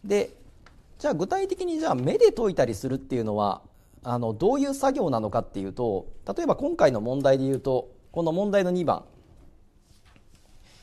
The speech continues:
まあ、非目別計算の問題が <clears throat> ありましたけど、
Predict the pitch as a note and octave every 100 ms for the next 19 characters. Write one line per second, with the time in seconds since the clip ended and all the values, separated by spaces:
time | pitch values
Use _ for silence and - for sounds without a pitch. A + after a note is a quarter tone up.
0 | - - - G#3+ A#3+ A3 G#3 G3+ G3 F3+
1 | A#2+ G#2+ A2+ B2 A#2+ A#2 A#2 - - -
2 | - - G3+ D#3+ - - - - - -
3 | - - B2+ C3 C#3+ C#3+ G#2 G#2+ C3+ A#2